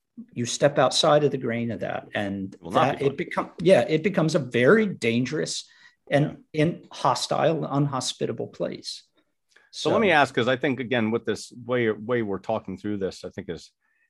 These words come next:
Speaker 2: helping. It helps me anyway to see that the, the f-, the fruit, fig, whatever, we know it's not an
Speaker 1: Mm-hmm.
Speaker 2: apple,
Speaker 1: Right.
Speaker 2: whatever that is, is, is, is still an ongoing temptation for us. It's, it's the
Speaker 1: Yeah.
Speaker 2: archetypal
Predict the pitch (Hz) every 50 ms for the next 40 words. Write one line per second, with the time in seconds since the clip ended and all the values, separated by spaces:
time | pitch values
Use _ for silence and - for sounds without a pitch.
0 | _ _ - 120 113 - 120 104 107 107 - _ _ _ - 123 131 131 151 160
1 | 139 120 135 131 123 117 110 107 104 101 92 90 - - 107 98 90 98 92 -
2 | - 95 90 87 80 - - 98 98 92 90 85 - _ - _ _ _ - -
3 | - 104 110 - _ _ _ _ _ _ _ - 117 107 104 101 - - - 95
4 | 90 85 85 87 82 - 120 - - 98 95 90 85 85 82 85 82 90 90 87
5 | 87 82 76 - 92 87 78 - 82 80 80 - _ 78 78 78 80 - _ _
6 | _ _ - 120 110 107 107 113 120 135 135 131 123 120 113 110 107 92 92 92
7 | - - - 117 92 - - - - - _ - 110 - - - - 127 120 113
8 | 107 104 101 101 92 95 92 90 - 95 87 82 - 87 82 - - 80 - 85
9 | 82 78 73 - - 85 104 104 104 127 95 92 92 113 113 113 117 107 - -
10 | - - 107 98 - - - -